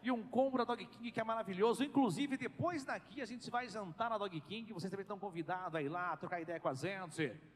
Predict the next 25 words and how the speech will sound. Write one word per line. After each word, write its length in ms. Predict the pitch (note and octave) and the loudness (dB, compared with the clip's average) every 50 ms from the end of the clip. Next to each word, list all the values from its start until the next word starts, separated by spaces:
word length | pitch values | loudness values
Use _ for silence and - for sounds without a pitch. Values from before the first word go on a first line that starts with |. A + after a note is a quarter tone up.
| - - - | -20 -12 -2
Trocar 260 | - A3 G#3 - A3+ G#3 | 2 2 4 4 2 -2
ideia 240 | E3+ E3 G3+ G3 | -2 -2 -4 -4
com 140 | - - G3+ | 0 2 2
a 80 | E3+ C3+ | 2 2
gente. 720 | A#2+ - - F3+ G#3+ G#3 G3 G3+ F3+ - - F#3+ E3+ A2+ - - - - - - - - - - - - - - - - - - - - - - - - - | 0 -4 -2 -4 -4 -4 -6 -8 -8 -2 4 4 4 4 2 -4 -16 -18 -20 -20 -20 -20 -20 -20 -20 -20 -20 -20 -20 -20 -20 -20 -20 -20 -20 -20 -20 -20 -12
Porque 180 | - - - C4+ | -10 -4 0 0
a 80 | A#3 F3 | 0 0
gente 640 | C3+ - - G#3+ B3+ C4 B3+ A#3+ - - G3 G3 | -2 0 0 0 0 0 -2 -4 -4 2 2 4
vai 180 | D#3 F#3+ F#3 F3+ | 4 4 2 2
tá 120 | - E3+ | 2 2
lá. 140 | D3 B2+ - - - - - - - - - - - - - - - - - - - - - _ _ - | 2 2 -2 -6 -16 -20 -20 -20 -20 -20 -20 -20 -20 -20 -20 -20 -20 -20 -20 -20 -20 -20 -20 _ _ -4
A 100 | F3 F#3 | -2 -2
gente, 420 | D#3+ - - A#3+ B3 B3+ - - | 0 2 2 2 2 2 0 0
a 60 | B3 F3+ | 0 0
gente 340 | C#3 - A#3 B3 - - | 2 0 0 -2 -2 -4
da 120 | A3+ B3 A3 | -2 -2 0
gente. 520 | D#3+ D3 G#3+ G#3+ G#3 E3+ - - C3 - - - - - - - - - - - - - - - - - - - - - | 2 2 2 0 0 -4 -4 -4 -4 -6 -6 -16 -20 -20 -20 -20 -20 -20 -20 -20 -20 -20 -20 -20 -20 -20 -20 -20 -12 -2
Logo 200 | F3 G3 G3+ G3+ | -2 0 2 2
mais, 200 | G3+ G#3+ G#3 F#3 | 2 2 2 2
depois 240 | E3+ E3+ - G3+ E3+ | 0 2 2 2 2
daqui, 260 | F3+ D#3+ - - G3+ | 0 -2 -4 -4 -4
Dog 180 | F#3+ G3 F#3+ E3 D3 | -4 -4 -4 -6 -8
King, 200 | - G3 G3+ F3 | -10 -12 -10 -10
estaremos 360 | C3+ - F3 E3+ D#3+ C#3 B2+ | -8 -8 -6 -6 -6 -6 -4
lá. 260 | E3+ F3+ E3 D3+ | -4 -4 -4 -4